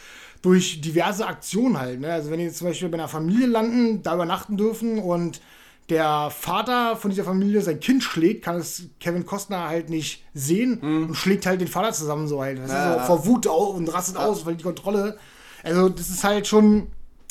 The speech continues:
Speaker 1: schon cool gemacht und vor allen Dingen das Ende ist auch wirklich traurig, ge-, also das ist halt, wo du dann so denkst, so, oh, ey, darf ich überhaupt, äh, traurig darüber sein oder darf ich Sympathie für Kevin Costner haben oder so,
Speaker 2: Mhm.
Speaker 1: weißt du, so,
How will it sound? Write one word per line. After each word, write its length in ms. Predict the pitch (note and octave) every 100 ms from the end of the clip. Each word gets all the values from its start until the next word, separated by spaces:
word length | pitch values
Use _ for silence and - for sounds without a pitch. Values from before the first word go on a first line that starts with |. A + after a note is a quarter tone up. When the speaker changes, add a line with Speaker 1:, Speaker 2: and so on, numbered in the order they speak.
| -
Speaker 1:
schon 220 | - G3 -
cool 80 | A3
gemacht 320 | F3+ G#3+ G#3+ - - - -
und 160 | F#3 F#3
vor 120 | F#3+
allen 120 | F#3
Dingen 120 | B3+ A#3
das 100 | -
Ende 260 | G#3+ C4
ist 120 | A3+
auch 160 | A3 E3
wirklich 380 | G#3+ A#3+ F#3+ -
traurig, 460 | - E3 C4 A#3
ge-, 180 | D#3 E3 D3 E3+
also 140 | D#3
das 160 | F#3 F3
ist 140 | E3+
halt, 320 | F#3 F#3 F#3 - - - - - -
wo 120 | F3
du 140 | G3
dann 200 | F#3 F#3
so 100 | F#3 F#3
denkst, 220 | F#3+ F#3+
so, 420 | G3+ F#3+ F3+ -
oh, 200 | - F3+ -
ey, 180 | D3+ C#3+
darf 260 | C#3+ F3
ich 100 | A3
überhaupt, 480 | A3 F#3+ F#3 G3 -
äh, 240 | G#3 F#3+ F3+
traurig 360 | - A3 B3+
darüber 340 | A#3 G3 G#3 G3+
sein 400 | E3 G#3+ A3+ G3+
oder 520 | E3 D3+ D3+ D#3 D#3
darf 160 | D3+ F3
ich 80 | F3+
Sympathie 480 | F3+ F#3+ F#3 G#3+
für 160 | A#3 F#3+
Kevin 260 | - F#3+ F#3
Costner 360 | A3 A3 A3
haben 340 | E3 G3+ G#3 G3+
oder 140 | F#3+
so, 100 | F#3 G3+
Speaker 2:
Mhm. 60 |
Speaker 1:
weißt 160 | F3 F#3+
du, 20 |
so, 240 | G3 A3+